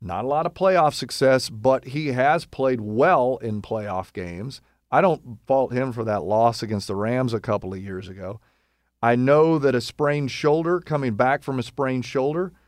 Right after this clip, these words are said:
which is what Jalen Hurts has, is not as easy as, "Oh, I'm fine."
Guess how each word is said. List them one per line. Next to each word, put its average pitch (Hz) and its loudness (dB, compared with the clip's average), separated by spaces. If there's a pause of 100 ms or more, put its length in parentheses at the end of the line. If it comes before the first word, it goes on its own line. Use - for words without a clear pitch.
(180)
which 110 -10
is 101 -12
what 101 -6
Jalen 110 -2
Hurts 139 -2
has, 156 0
is 104 0
not 123 0
as 120 -2
easy 120 -2
as, 101 -2
"Oh, 120 2
I'm 123 2
fine." 131 -2